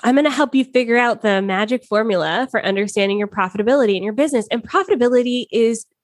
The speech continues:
key to this rate raising strategy. You've gotta fully understand your numbers and not just making enough to pay yourself, okay?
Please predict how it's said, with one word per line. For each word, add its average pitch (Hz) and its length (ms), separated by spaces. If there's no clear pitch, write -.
key 220 580
to 240 100
this 202 320
rate 202 240
raising 185 540
strategy. 254 840
You've 226 120
gotta 349 240
fully 262 540
understand 208 680
your 190 140
numbers 226 720
and 240 180
not 277 280
just 311 540
making 233 320
enough 220 220
to 220 80
pay 208 180
yourself, - 540
okay? 180 380